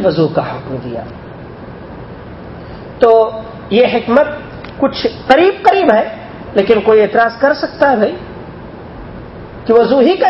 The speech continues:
کیوں حکم دیا گیا ہے، آدمی کو غسل کا حکم دیا جاتا ہے، اور اچھی طرح سے آدمی جو ہے ٹھنڈا ہو جاتا، پیٹ میں جو ہے گوشت تو پیٹ میں گیا ہے،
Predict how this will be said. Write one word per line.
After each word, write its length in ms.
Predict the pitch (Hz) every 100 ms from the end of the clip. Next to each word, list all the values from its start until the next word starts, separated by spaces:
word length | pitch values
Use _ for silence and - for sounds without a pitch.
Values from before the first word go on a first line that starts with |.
| -
کیوں 120 | 294
حکم 260 | 240 254 226
دیا 240 | 214 190
گیا 200 | 180 175
ہے، 60 | 285
آدمی 280 | 285 277 262
کو 60 | 202
غسل 280 | 196 208
کا 240 | 320 320 269
حکم 180 | 285 320
دیا 140 | 311 302
جاتا 220 | 302 294
ہے، 140 | - - - - - - - - - - - - - - - - 208 254
اور 100 | 269
اچھی 260 | - - 277
طرح 140 | 262 262
سے 80 | 269
آدمی 320 | 247 220 233
جو 160 | 233 226
ہے 140 | 240 - - - - - - - - - - -
ٹھنڈا 360 | 233 247 247 226
ہو 120 | 233
جاتا، 380 | 220 214 208 202 - - - -
پیٹ 260 | 233 254 247
میں 160 | 247
جو 100 | 233 226
ہے 100 | 254 - - - -
گوشت 400 | 247 220 254 254 254
تو 80 | 254
پیٹ 280 | - 285 269
میں 140 | 262
گیا 260 | 226 208
ہے، 80 | 196